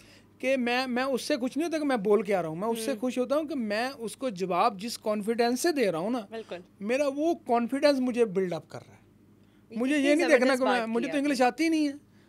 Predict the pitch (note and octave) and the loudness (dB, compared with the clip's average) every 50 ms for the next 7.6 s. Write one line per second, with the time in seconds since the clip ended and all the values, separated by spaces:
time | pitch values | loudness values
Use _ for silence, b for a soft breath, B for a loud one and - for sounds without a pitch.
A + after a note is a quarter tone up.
0 | b b b b b b b - B3 C4+ C4+ B3 A#3 A#3 B3 C4+ B3 A3+ A3 G3 | b b b b b b b -2 -2 0 0 4 4 4 4 4 2 2 2 2
1 | A#3+ B3 C4 B3+ A#3+ A#3 A#3+ A#3+ B3 A3 G3 A3 A#3 A3 G3 F3 A3 B3+ B3+ G#3+ | 2 2 2 2 0 0 -2 -2 0 0 0 0 0 0 0 0 0 2 2 0
2 | E3 D3 - - _ F3+ F#3 F#3 A3+ A#3 A#3 G#3+ G#3+ G#3 F#3+ E3+ D#3 D3+ D3 E3+ | -2 -6 -10 -14 _ -6 -2 0 0 0 0 0 -2 -4 -4 -4 -6 -10 -12 -12
3 | F#3 - - G#3 A3 A#3 A3+ A#3 G#3+ A#3+ A#3 A#3 - F3+ F#3 A#3+ B3+ C#4 C#4 B3 | -14 -2 0 0 0 2 0 0 0 0 -2 0 -2 -2 -2 0 0 0 2 2
4 | G3+ F3+ E3+ D#3 - A#3+ C4 C4 B3 A#3 G#3 G#3 F#3+ - - - G#3 G#3 - A3 | 2 0 0 0 -2 -4 -4 -2 -2 -2 -2 -2 -4 -4 -4 -4 -4 -4 -4 -6
5 | A3 F3+ - E3 C#3 - - A#2 A2+ A2+ A#2+ G#3+ G3+ F3 F#3 F3+ F3+ - _ - | -6 -6 -6 -8 -8 -8 -10 -14 -14 -16 -18 -18 -18 -18 -18 -18 -20 -20 _ -12
6 | F3 G3+ A3+ A#3 A3+ G#3+ A3+ G#3+ G3 G3+ G#3 A3 A3 A3 - F#3 F3+ F#3 F#3+ F3+ | -8 -6 -6 -6 -6 -6 -6 -6 -6 -4 -2 -4 -4 -2 -2 -4 -4 -4 -6 -8
7 | G#3+ G3+ F#3 - C3+ A2 G#2 G2+ - - G#2+ | -8 -10 -10 -12 -14 -16 -16 -18 -20 -20 -20